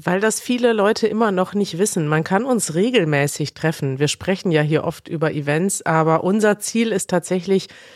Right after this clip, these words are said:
jeden Monat einen Event zu machen, mindestens ein Meetup oder ein Podcast live. Und es gibt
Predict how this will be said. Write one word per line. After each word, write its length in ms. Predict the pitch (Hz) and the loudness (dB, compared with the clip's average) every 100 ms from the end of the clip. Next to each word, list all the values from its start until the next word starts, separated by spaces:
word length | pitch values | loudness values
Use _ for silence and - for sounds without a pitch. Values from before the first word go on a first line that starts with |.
| - _ | -20 _
jeden 360 | 170 185 214 196 | 0 2 4 4
Monat 720 | 175 190 196 156 151 - - _ _ | 4 4 4 2 2 -4 -8 _ _
einen 720 | 156 165 175 175 165 156 156 233 | -2 2 2 2 2 0 -2 -4
Event 360 | 151 151 156 - | 0 2 0 0
zu 100 | 151 | 0
machen, 340 | 147 160 139 | 0 2 0
mindestens 640 | 143 143 143 - 196 208 | 2 0 0 -2 -2 -2
ein 280 | - 143 143 | 0 0 2
Meetup 460 | 160 165 165 160 - | 0 0 0 0 0
oder 220 | 151 147 | 0 2
ein 240 | 143 143 | 2 0
Podcast 580 | - 170 - 147 131 - | -4 -6 -2 0 0 -2
live. 480 | 143 143 160 180 - _ - - _ | 0 2 2 0 -6 _ -20 -20 _
Und 320 | 160 170 170 | 2 2 2
es 220 | - 156 - | 0 -2 0
gibt 380 | 233 - - | -2 -4 -18